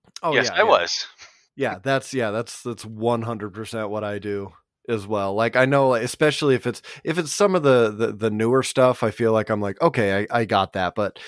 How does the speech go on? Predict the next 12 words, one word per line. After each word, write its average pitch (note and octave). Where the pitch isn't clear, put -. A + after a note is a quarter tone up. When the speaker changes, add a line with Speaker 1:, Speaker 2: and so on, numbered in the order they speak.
Speaker 1:
anything, C#3
like, G#2+
pre, A2
like, G2+
seventies, A#2+
I'm A2
like, F#2+
"Um, G2+
I B2+
know A#2
it A#2
existed. C#3